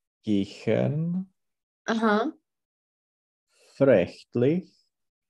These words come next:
Speaker 2: Aha.
Speaker 1: Verächt-,
Speaker 2: Verächtlich.
Speaker 1: verächtlich. Äh, Aussprache.
Speaker 2: Mhm, tam je ch, Aussprache.
Speaker 1: Ch, ch, ja.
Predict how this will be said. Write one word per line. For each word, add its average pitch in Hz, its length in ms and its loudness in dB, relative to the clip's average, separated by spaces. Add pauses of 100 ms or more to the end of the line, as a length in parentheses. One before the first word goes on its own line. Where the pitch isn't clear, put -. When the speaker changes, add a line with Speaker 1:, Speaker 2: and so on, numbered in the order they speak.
(160)
Speaker 2:
Aha. 208 180 -4
Speaker 1:
Verächt-, - 160 -6
Speaker 2:
Verächtlich. 180 1040 -4
Speaker 1:
verächtlich. - 1120 -6 (1200)
Äh, 104 60 -4 (260)
Aussprache. 98 1200 -2 (1080)
Speaker 2:
Mhm, 240 400 -2
tam 214 160 0
je 208 320 0
ch, - 200 -14 (260)
Aussprache. 175 840 -2
Speaker 1:
Ch, - 80 -18
ch, - 280 -8 (260)
ja. - 140 -14